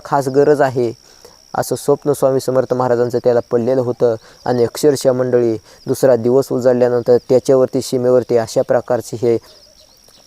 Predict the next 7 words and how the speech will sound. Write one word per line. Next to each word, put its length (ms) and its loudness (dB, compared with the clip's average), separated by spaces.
घटना 340 -2
घडलेली 340 4
होती. 360 0
बारा 260 4
जे 220 0
सैनिक 420 0
आहेत 260 2